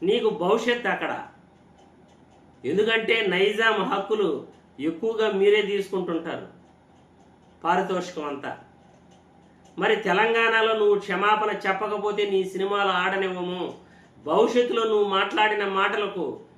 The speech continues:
మేమేంటో చూపిస్తాము అని తెలంగాణ ప్రజలు కూడా అంటున్నారు. మరి పవన్ కళ్యాణ్ ఇలా మాట్లాడటం, రెచ్చగొట్టే వ్యాఖ్యలు చేయటం, రెచ్చగొట్టే వ్యాఖ్యలు చేసిన తర్వాత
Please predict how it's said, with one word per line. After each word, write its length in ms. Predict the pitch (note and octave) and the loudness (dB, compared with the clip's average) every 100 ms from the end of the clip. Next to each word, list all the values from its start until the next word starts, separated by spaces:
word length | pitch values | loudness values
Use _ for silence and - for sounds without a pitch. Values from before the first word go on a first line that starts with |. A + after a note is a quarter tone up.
| - | -10
మేమేంటో 640 | B2+ F3+ G#3 A3 A3 A3+ | -4 0 4 4 4 0
చూపిస్తాము 760 | G#3+ G#3+ G#3+ G#3+ - G3 G3 G3 | -2 -4 -6 -8 -4 -4 -2 -4
అని 220 | F#3+ G3 | -4 -4
తెలంగాణ 560 | F3+ E3+ F#3+ G3+ G3 G3 | -4 -4 -2 -2 0 -2
ప్రజలు 340 | F#3 E3+ F#3 | -4 -4 -6
కూడా 240 | E3+ F3+ F#3+ | -4 -4 -4
అంటున్నారు. 560 | E3+ D3 C#3+ A#2+ F#2+ - - _ _ - _ - - - | -6 -8 -10 -12 -14 -20 -20 _ _ -20 _ -20 -20 -12
మరి 220 | B2+ C#3+ | -8 -6
పవన్ 400 | C#3+ C#3 E3+ G3+ | -6 -6 -4 -2
కళ్యాణ్ 420 | G3+ G3 G3 F#3+ | 0 0 2 2
ఇలా 260 | F3+ F3 F3 | 2 2 2
మాట్లాడటం, 760 | E3 E3 F3 F#3+ F#3+ F3+ F3+ E3+ | 2 -2 -2 -2 -2 -2 -4 -4
రెచ్చగొట్టే 560 | D#3 F#3+ F#3 F3+ F3 D#3 | -6 -6 -6 -4 -4 -2
వ్యాఖ్యలు 380 | E3 E3+ F3+ | -2 -2 -4
చేయటం, 500 | E3+ E3 D#3+ F3 F3+ - - _ - - _ _ _ _ - - - - C3 | -4 -4 -4 -4 -8 -10 -20 _ -20 -20 _ _ _ _ -20 -20 -20 -14 -8
రెచ్చగొట్టే 600 | E3 - A3 A3 A3 G#3 | -6 0 4 4 6 4
వ్యాఖ్యలు 400 | G3 G3 G3 F#3+ | 4 2 2 -2
చేసిన 460 | F#3 F#3+ - G3+ | 0 0 0 -2
తర్వాత 680 | F#3 E3 - F#3+ F3 C#3+ - | 0 0 2 2 2 -4 -6